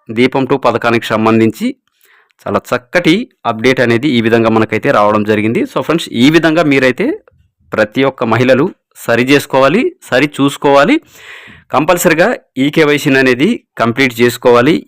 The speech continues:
ఈ కేవైసీ అనేది కంప్లీట్ అయిన ప్రతి ఒక్కరికి నేను స్టార్టింగ్‌లోని ఏ విధంగా మెసేజ్‌లు అయితే చూపించి మరి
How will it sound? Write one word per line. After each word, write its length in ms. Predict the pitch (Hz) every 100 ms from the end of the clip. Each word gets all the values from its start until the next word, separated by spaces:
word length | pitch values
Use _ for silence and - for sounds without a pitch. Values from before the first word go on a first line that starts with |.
| 123
ఈ 20 | 139
కేవైసీ 320 | 156 151 147 147
అనేది 220 | 139 135 131
కంప్లీట్ 300 | 120 131 127
అయిన 140 | 120 120 117
ప్రతి 240 | 104 120 117
ఒక్కరికి 360 | - 117 - 233 - _ 110
నేను 220 | 113 117 110
స్టార్టింగ్‌లోని 720 | - 120 131 170 170 143 139 190 - - 113
ఏ 40 | 120
విధంగా 280 | 127 131 131 117
మెసేజ్‌లు 420 | 117 147 139 135
అయితే 140 | 131 127 -
చూపించి 360 | 113 120 117 117
మరి 140 | 107